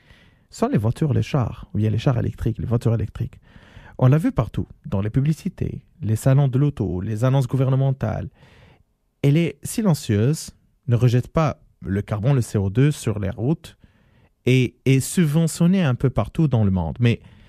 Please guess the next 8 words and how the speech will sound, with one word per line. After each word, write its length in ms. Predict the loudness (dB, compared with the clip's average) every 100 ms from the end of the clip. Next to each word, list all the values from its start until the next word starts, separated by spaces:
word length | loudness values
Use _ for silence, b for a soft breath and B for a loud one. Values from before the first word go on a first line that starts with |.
| b 0
derrière 320 | 2 2 -2
cette 220 | -2 0
image 320 | 2 2 2
verte, 480 | -2 2 2 2 -10 -8 0
une 120 | 2
question 360 | 2 0 0
pré-, 360 | 0 -2 -2 -4 -2
persiste. 580 | -2 0 0 0 -2 -18